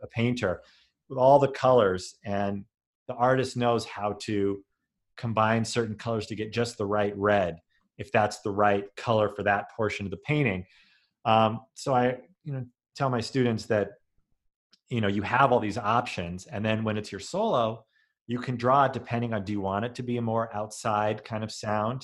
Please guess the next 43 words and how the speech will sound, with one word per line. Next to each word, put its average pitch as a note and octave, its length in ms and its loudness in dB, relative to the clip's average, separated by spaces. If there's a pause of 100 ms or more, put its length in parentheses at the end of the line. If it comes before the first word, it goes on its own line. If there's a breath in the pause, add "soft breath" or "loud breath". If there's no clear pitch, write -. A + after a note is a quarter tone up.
(100)
Do G#2+ 60 -8
you G#2+ 80 -4
want G#2 200 -2
it A2 120 -10
to G#2 100 -14
be, G#2+ 340 -6 (440)
you G#2+ 100 -6
know, G2 160 -2
more G#2 240 0
in? A#2+ 240 -2
Do F#2+ 80 -8
you G2 80 -4
want G#2+ 240 0
it A#2+ 120 -6
to A2+ 100 -6
be A2+ 320 -2 (220 soft breath)
sort A#2 180 -4
of A2+ 100 -4 (640)
a B2+ 60 -10
little A#2 180 2
homage A2 420 2
to A#2+ 100 -4
Albert A2+ 300 4
King B2 280 -2
for C3 160 0
a, C3+ 260 -6
a A#2+ 60 -4
second? D#3+ 520 0
Or C3 200 4
do A#2 120 -6
you B2+ 100 -2
wanna B2+ 380 0 (400 soft breath)
play B2+ 180 4
something B2+ 540 0
that's A#2 220 -4
a B2 60 -4
little A#2+ 180 -2
bit B2 200 0
more A2+ 340 0 (400)
of G#2+ 140 -4
a, G#2+ 380 0
of G#2 140 -8
a G#2 180 -2